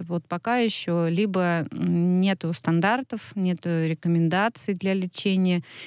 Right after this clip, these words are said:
и, в общем-то, им помощь может и не оказываться, потому что действительно,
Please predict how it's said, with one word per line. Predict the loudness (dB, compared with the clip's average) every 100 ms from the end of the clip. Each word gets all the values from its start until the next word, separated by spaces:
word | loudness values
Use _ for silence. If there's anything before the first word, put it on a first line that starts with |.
| -18
и, | -6
в | -4
общем-то, | -2 0 0 2
им | 0 2
помощь | 2 2 0 0
может | 0 0 -2
и | 0
не | 2 2
оказываться, | 0 -4 -4 -4 -6 -6 -8 -8
потому | -10 -4 -2 -2
что | -4 -6 -4
действительно, | -6 -4 -4 -2 0 2 0